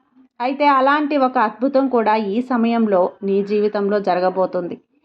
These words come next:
బంధుమిత్రులు ఎవరైనా కావచ్చు, ఇలా ఎవరైనా సరే నీ జీవితం నుండి వెళ్ళిపోయి నిన్ను బాధపెట్టిన వ్యక్తులు మళ్ళీ తిరిగి నీ జీవితంలోకి వస్తారు,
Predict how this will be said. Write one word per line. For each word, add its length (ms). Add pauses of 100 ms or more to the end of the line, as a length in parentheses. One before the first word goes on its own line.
(320)
బంధుమిత్రులు 800
ఎవరైనా 520
కావచ్చు, 500 (460)
ఇలా 200 (120)
ఎవరైనా 540
సరే 300
నీ 200
జీవితం 500
నుండి 260
వెళ్ళిపోయి 720 (220)
నిన్ను 280
బాధపెట్టిన 640
వ్యక్తులు 440 (200)
మళ్ళీ 360 (160)
తిరిగి 280
నీ 160
జీవితంలోకి 680
వస్తారు, 380